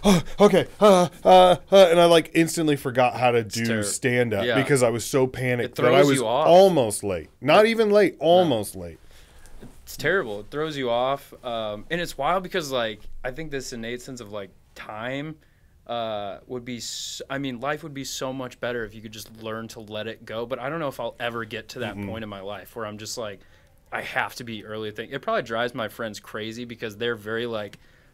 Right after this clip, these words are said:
Speaker 2: casual. One of my best friends in the world, Max, is, like, like, consistently late to everything.
Speaker 1: Uh-huh.
Speaker 2: And he and I, we don't, like, fight about it, but he knows it drives <laughs> me crazy.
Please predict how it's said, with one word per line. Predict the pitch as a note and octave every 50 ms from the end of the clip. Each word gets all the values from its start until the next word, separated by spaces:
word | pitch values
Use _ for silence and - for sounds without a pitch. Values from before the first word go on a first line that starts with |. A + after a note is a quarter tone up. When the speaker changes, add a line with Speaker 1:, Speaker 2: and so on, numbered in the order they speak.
| _ _ _ _ _
Speaker 2:
casual. | - - B2+ A#2 A#2 A#2+ B2+ B2
One | A#2+ A#2+
of | A#2
my | A2 G#2 G2+
best | G#2 B2+ A#2 A2+ -
friends | - C3 B2 A#2
in | G#2+
the | G#2+ G#2
world, | G#2+ A2 G#2+ G2+
Max, | G#2 G2+ G#2 G#2 G#2+ - - A2+
is, | G#2 G#2+
like, | A2 G2+ G2 - _ _ _ _ _ _ _ _ _ _ _ _ _ _ _ _ _ -
like, | C#3+ C3+ B2 A2+ -
consistently | - B2+ A2+ - - - - E3 D#3+ D#3 - D#3 D3 C#3+ C3 B2+ A2+
late | A2 A2+ G#2 G2+ G#2+ A2 A#2 B2+ B2
to | - C3+ - -
everything. | G#2 G2+ A2+ A#2+ B2 - - D3+ D3+ D#3+ D#3+ D#3
Speaker 1:
Uh-huh. | A#2+ A2+ G#2
Speaker 2:
And | B2 A#2 A2 A#2 C3+ C3+
he | C#3 D#3
and | D3+ C#3+
I, | B2+ B2 B2 B2 A#2+ A#2+ A#2 A2+ - _ _ - _ -
we | - C#3
don't, | D3+ D#3+ D#3 C#3 B2+
like, | B2+ A2+ G#2+ -
fight | - - B2+ C3+ C#3 B2+
about | B2 A2 A2+ A2 A2
it, | A2+ A2+
but | C#3 C3+
he | C#3 - F3 E3+
knows | D#3+ D3 D3+ D3+ D3 B2
it | A2+ -
drives | - C3 A#2+ B2 B2+ C3+ C3+ B2 - -
<laughs> |
me | F#3 G3+ G3+ G3+ - F4 -
crazy. | - - - - - F#3 D#3+ - - A#3 G#3 - - D4+ G#3 - E3 D3+ D3 C#3+ C#3+